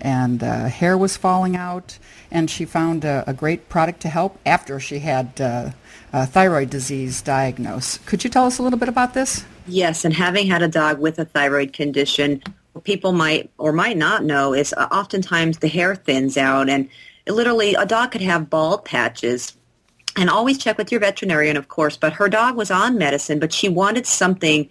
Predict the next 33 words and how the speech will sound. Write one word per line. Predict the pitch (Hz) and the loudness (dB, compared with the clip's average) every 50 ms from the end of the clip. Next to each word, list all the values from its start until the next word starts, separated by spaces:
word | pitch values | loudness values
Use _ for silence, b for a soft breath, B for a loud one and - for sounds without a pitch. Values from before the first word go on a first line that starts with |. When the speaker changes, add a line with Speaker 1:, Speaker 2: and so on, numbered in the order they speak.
| B B B B B | B B B B B
Speaker 2:
so | - - 185 | -2 0 0
that | 190 190 | 2 2
the | 233 | 0
hair | 214 196 247 247 262 | -2 0 2 2 2
wasn't | 262 214 185 - 147 | 2 2 0 -2 -2
falling | - 156 143 143 147 143 | 0 2 2 4 4 2
out. | 143 147 | 2 2
He's | 160 208 233 - | 2 0 2 2
a | 294 | 0
big | 220 180 170 165 156 139 - | 0 2 0 0 0 0 0
boy, | 156 147 139 135 139 143 139 B B B B B B | 2 2 4 4 2 0 -2 B B B B B B
and | - 170 175 175 | 0 0 0 0
she, | - - 185 170 156 - | 0 0 0 2 2 0
he's | 165 196 226 - | 0 -4 -4 -4
probably | - 220 208 208 214 196 190 190 190 | 0 0 0 0 0 0 2 0 0
three | 190 - - 175 185 | 0 0 0 0 2
years | 196 196 185 - 170 | 2 0 0 0 0
old. | 156 156 160 | 0 2 0
He's | 156 156 - | 0 0 0
in | 156 | 0
the | 151 | 2
Mastiff | 151 151 151 151 156 156 - - 143 - - | 2 2 2 2 0 0 -2 -6 -8 -6 -2
line. | - 135 135 135 135 135 135 B B B B B B _ | -2 0 2 2 2 0 -2 B B B B B B _
But | 185 180 175 - | 0 0 0 0
she | - - 208 196 | -2 -2 -2 -2
picked | - - - - 311 330 - - | -4 -4 -2 -2 -2 -2 0 -2
up | 214 196 180 - | -2 -2 -2 -2
Der | - - 165 165 160 | -2 0 2 2 4
Magic, | 151 143 147 151 160 165 - 226 233 226 - - | 4 4 4 2 2 0 0 -2 -2 -4 -6 -8
D | 156 143 156 160 - | -4 -2 0 0 0
E | - 180 165 | 0 0 2
R | - 156 151 151 156 | 2 2 2 2 2
Magic, | 156 147 147 143 147 160 160 - 240 240 - | 2 2 2 2 2 2 0 -2 -2 -4 -4